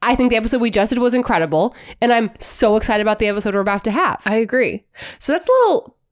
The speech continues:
Speaker 2: B T S of the Carpool Podcast. So thanks for sticking around.
Speaker 1: So the only th-, it, it won't change your user experience at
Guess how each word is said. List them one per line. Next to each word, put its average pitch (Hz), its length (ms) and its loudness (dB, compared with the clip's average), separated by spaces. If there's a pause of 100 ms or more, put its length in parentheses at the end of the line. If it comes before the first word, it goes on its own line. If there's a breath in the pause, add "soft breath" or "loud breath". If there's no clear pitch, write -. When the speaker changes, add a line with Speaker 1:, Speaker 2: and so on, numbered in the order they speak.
(140)
Speaker 2:
B 226 180 -2
T 196 200 0
S 151 240 0
of 156 400 -2
the 180 160 -2
Carpool 147 320 -2
Podcast. - 680 -6
So 220 260 0 (400)
thanks 302 200 -2
for - 60 -4
sticking 214 280 -4
around. - 340 -8 (480)
Speaker 1:
So 294 120 0
the 247 160 2
only 370 220 4 (120)
th-, - 100 -2 (160)
it, 254 80 -4
it 269 120 0
won't 359 220 2
change 226 320 0
your 202 120 2
user 185 280 0
experience 180 480 -2
at 180 120 -4